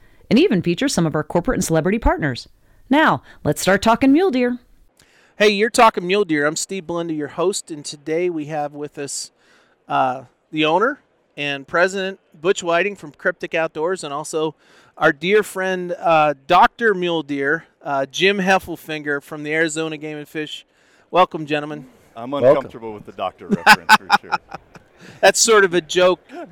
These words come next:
Speaker 2: an ongoing joke between Jim and I. But, uh,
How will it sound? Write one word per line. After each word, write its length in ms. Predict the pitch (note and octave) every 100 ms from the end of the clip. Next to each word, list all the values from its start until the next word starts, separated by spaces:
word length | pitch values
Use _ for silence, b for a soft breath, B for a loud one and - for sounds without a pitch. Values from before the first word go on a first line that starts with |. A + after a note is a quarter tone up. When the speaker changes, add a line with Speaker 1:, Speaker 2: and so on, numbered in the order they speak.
| -
Speaker 2:
an 140 | E3
ongoing 480 | E3 E3+ E3 D#3+ D#3+
joke 240 | D#3+ D#3+ D#3+
between 380 | D#3+ E3 D3+
Jim 240 | C#3+ D3+ D3
and 120 | C#3+
I. 220 | C#3 C#3
But, 340 | C3+ C#3 - D#3+
uh, 160 | C#3+